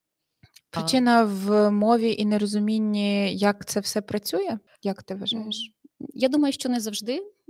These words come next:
Speaker 1: А, а, бо, наприклад, в Берліні у мене не було проблем зі знанням мови. Е, я також працювала в культурному менеджменті, я була включена, включена, е, в локальну команду,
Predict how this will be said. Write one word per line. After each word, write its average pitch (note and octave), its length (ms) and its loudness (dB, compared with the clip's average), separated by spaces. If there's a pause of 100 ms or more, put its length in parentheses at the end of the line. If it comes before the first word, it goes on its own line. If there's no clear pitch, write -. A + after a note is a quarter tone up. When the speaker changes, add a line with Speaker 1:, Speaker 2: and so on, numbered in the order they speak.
(120)
Speaker 1:
А, G#3+ 60 -8 (880)
а, F#3+ 420 -4
бо, F3+ 140 -4
наприклад, G3 600 -6
в F3+ 100 -14
Берліні G#3 340 -2
у G3 40 0
мене F#3 220 -2
не F3+ 100 -2
було F3+ 260 -4
проблем E3 640 -6
зі D#3+ 140 -12
знанням E3 600 -8
мови. G#3 560 -2 (720)
Е, E3+ 200 -6
я F#3+ 80 -2
також - 280 -12
працювала A3 480 -4
в - 60 -14
культурному F#3 540 -6
менеджменті, E3 680 -8
я E3+ 80 -4
була E3 240 -6
включена, E3 600 -10
включена, E3+ 840 -2
е, - 40 -8 (240)
в D3+ 80 -8
локальну D#3 440 -2
команду, F3+ 840 -2